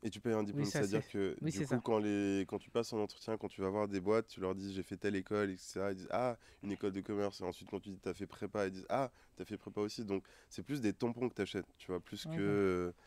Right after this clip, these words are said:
Speaker 1: euh, le cours en lui-même. Parce que, par exemple, les profs qu'on avait, c'est les mêmes profs qui tournent dans toutes les écoles.
Speaker 2: Ok.
Speaker 1: Donc, euh, il y avait quasiment aucune
Speaker 2: Donc après,
Speaker 1: différence
Speaker 2: ouais,
Speaker 1: entre
Speaker 2: tout le
Speaker 1: ceux
Speaker 2: monde, tout le
Speaker 1: soit
Speaker 2: monde se
Speaker 1: Tout le
Speaker 2: connaît.
Speaker 1: monde tout connaît tout le monde et tout le monde a les mêmes profs. Donc,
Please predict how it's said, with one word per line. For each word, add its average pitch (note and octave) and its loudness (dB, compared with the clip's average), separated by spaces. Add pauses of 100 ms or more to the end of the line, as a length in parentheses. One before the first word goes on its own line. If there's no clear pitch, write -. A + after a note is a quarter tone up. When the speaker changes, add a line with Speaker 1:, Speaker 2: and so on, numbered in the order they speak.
(560)
Speaker 1:
euh, E2+ 0
le F#2 -2
cours G#2 -2
en G2 2
lui-même. G2+ 0 (340)
Parce F#2 -4
que, - -12
par G#2 4
exemple, A2 4
les G2+ 4
profs B2 -2
qu'on G#2+ 2
avait, A2+ 4
c'est - -6
les F#2+ 2
mêmes G#2+ 4
profs C3 -4
qui G2+ -8
tournent G#2+ -2
dans G2 0
toutes G#2 -8
les G#2 -4
écoles. G#2+ -2 (440)
Speaker 2:
Ok. F#3 0 (100)
Speaker 1:
Donc, F#2+ -2
euh, G2 0
il F#2 -2
y F#2 0
avait F#2 -2
quasiment G2+ -2
aucune - 0
Speaker 2:
Donc D#3 6
après, E3+ 10
Speaker 1:
différence G3 12
Speaker 2:
ouais, G#3 12
Speaker 1:
entre G3 10
Speaker 2:
tout G#3 6
le G3 10
Speaker 1:
ceux G3+ 10
Speaker 2:
monde, F#3 6
tout F#3 2
le F3+ 8
Speaker 1:
soit F3+ 8
Speaker 2:
monde F3+ 6
se - -6
Speaker 1:
Tout E3 2
le D3 -2
Speaker 2:
connaît. F3 8
Speaker 1:
monde E3 4
tout - -16
connaît C3 2
tout B2+ -8
le B2+ 0
monde C#3+ 2
et A#2 0
tout - -10
le B2 -2
monde B2 0
a A2+ 2
les A2+ 2
mêmes A2+ 0
profs. G#2 -8
Donc, F#2+ -8